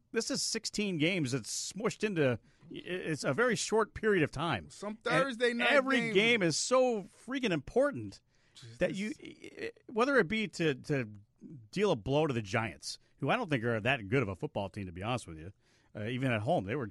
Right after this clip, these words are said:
Speaker 1: challenged by the Bears at, at, at half capacity, as far as I'm concerned, you know, with all the, with all the injuries and with all the, the, the players that weren't there. Okay,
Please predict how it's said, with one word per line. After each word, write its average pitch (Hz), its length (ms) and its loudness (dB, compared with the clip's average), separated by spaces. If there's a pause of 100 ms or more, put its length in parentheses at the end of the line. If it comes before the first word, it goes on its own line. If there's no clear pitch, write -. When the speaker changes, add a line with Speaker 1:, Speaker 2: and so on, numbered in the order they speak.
Speaker 1:
challenged 139 340 -2
by 127 140 0
the 110 60 -10
Bears 127 360 -2
at, 143 220 -8 (320)
at, 139 180 -8 (400)
at 143 140 0
half 165 260 -2
capacity, 127 600 -2 (360)
as 123 100 -6
far 143 180 0
as 117 100 0
I'm 190 100 -2
concerned, 139 320 -4
you 160 60 -4
know, 139 80 0
with 123 120 0
all 143 120 0
the, 117 160 -2
with 123 180 -4
all 135 120 -2
the 127 140 -4
injuries 139 340 -2
and 110 80 -4
with 117 80 -2
all 127 100 0
the, 120 260 -4 (400)
the, 120 120 -2
the 117 140 -2
players 143 300 0
that 131 120 -2
weren't 120 260 -2
there. 180 240 -2
Okay, 117 240 -4